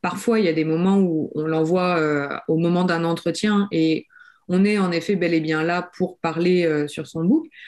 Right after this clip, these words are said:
mais il y a aussi des tas de fois où on n'est pas là pour parler sur son book. Et il faut que les gens qui, qui regardent le book, ils se débrouillent tout seuls avec les images qui, qu'ils ont devant eux pour comprendre ce qu'ils sont en train de regarder.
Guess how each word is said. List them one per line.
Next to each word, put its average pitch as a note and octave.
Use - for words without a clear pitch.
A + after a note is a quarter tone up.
mais G3
il F#3+
y F#3
a F#3
aussi G3
des A3
tas F3+
de F#3
fois E4
où C#4
on F#3+
n'est F#3+
pas E4
là F4
pour A3
parler G#3+
sur F#3+
son F#3+
book. E3
Et F3
il F3+
faut D4
que C4+
les G#3+
gens A#3+
qui, F#3
qui -
regardent A#3+
le G3
book, B3
ils F3+
se E3
débrouillent A#3
tout B3+
seuls C#4+
avec F#3+
les F3+
images F#3+
qui, D#3+
qu'ils F3+
ont G3
devant F3+
eux E4
pour G3
comprendre C4
ce D4
qu'ils G#3+
sont G3+
en G3
train G#3
de G3+
regarder. F3+